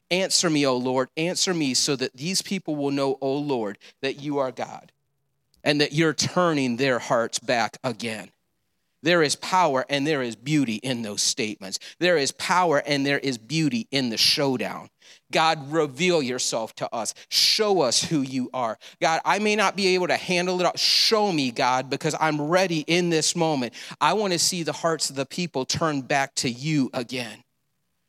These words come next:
For so many of us, we have walked closely with God. There have been times that we have been like this with God. And for whatever reason, distance has gotten between us and God. And when I was writing this,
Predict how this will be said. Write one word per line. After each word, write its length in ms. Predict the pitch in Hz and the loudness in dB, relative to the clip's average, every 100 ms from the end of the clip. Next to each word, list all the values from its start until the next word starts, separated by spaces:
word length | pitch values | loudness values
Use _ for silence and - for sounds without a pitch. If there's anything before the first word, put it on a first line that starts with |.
| - | 0
For 120 | 202 | 4
so 240 | - 233 | 4 4
many 260 | 202 220 208 | 4 2 4
of 120 | 160 | 2
us, 140 | 147 156 | 0 0
we 160 | 208 | 2
have 120 | 165 | 2
walked 340 | 135 190 170 - | 2 2 0 -2
closely 480 | 190 175 - 123 123 | 0 0 0 -2 -4
with 160 | 107 | -2
God. 320 | 143 120 - _ _ _ _ | 0 0 -2 _ _ _ _
There 160 | 196 220 | 2 4
have 100 | 185 | 2
been 180 | 185 170 | 0 0
times 360 | 196 190 151 | 0 0 2
that 160 | 151 151 | 0 2
we 140 | 185 | 2
have 120 | 165 | 2
been 160 | 156 147 | 0 0
like 140 | 120 - | -2 -4
this 380 | 123 190 - 113 | 0 2 2 0
with 220 | 120 - | -2 -2
God. 340 | 139 110 - _ _ - - | -2 -4 -8 _ _ -16 0
And 160 | 190 - | 0 2
for 100 | 180 | 2
whatever 460 | 208 240 208 175 | 4 2 2 2
reason, 460 | 170 226 190 160 135 | 2 2 2 0 0
distance 520 | 127 220 - 165 143 | 2 2 2 -2 0
has 180 | 147 117 | -2 0
gotten 360 | 165 160 147 | 0 0 -2
between 400 | 139 - 175 147 - | -4 -2 -2 -2 0
us 220 | 147 139 - | 0 0 -2
and 160 | 143 | -2
God. 260 | 131 127 113 - - | 2 2 0 -6 -4
And 120 | 175 190 | 0 2
when 80 | |
I 20 | 180 | 2
was 140 | 165 | 2
writing 340 | 247 254 185 | 2 2 0
this, 160 | 165 | 0